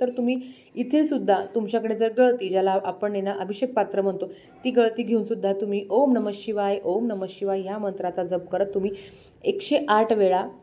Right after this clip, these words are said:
भगवान शंकरांचा हा मंत्र किंवा महामृत्युंजय मंत्र म्हणजे "ओम त्र्यंबकम यजामहे सुगंधिम पुष्टिवर्धम उर्वात रुकमिव बंधनात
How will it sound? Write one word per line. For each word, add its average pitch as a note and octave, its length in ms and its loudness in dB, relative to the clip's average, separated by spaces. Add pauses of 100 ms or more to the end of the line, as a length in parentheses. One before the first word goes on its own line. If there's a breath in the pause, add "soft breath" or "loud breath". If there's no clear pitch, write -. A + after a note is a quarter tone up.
(440)
भगवान A3 360 2
शंकरांचा G#3+ 680 2
हा B3 160 2
मंत्र G3+ 380 0
किंवा A3 320 4 (540 loud breath)
महामृत्युंजय A#3+ 720 4
मंत्र G3 300 2
म्हणजे G3+ 300 0
"ओम G3 180 6
त्र्यंबकम G3+ 540 4
यजामहे G3 640 4
सुगंधिम A3 500 -2
पुष्टिवर्धम F#3+ 760 -2
उर्वात G3+ 480 2
रुकमिव A3+ 380 2
बंधनात G#3 420 -2